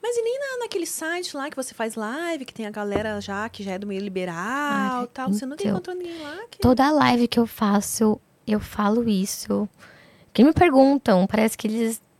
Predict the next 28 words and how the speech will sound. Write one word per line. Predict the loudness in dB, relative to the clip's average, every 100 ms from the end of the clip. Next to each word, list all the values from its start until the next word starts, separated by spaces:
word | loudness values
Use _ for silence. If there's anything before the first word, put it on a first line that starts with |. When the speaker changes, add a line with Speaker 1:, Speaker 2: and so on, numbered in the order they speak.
| _
Speaker 2:
sabem, | -16 -8 -2 0 0 2 4 2 0
ou | 0
porque | 0 0
gostam | 4 6 4 0
de | 2
me | 2
ver | 0
falando, | 0 0 2 4 4 2 4 4 4
ou | 4 4
porque | 2 0 2 4
Speaker 1:
Uhum. | 4
Speaker 2:
é | 2 2 0 -2
uma | -4
coincidência | -2 -2 -2 0 0 0
muito | 0 2
grande. | 2 2 2
Sempre | 2 2
me |
perguntam | 2 2 2 2
se | 2
eu, | -2 -2 -12
se | -8 -6
eu |
gosto, | 0 0 -2
se | -8
eu |
faria, | -8 -4 -2 -2
né? | -2 -4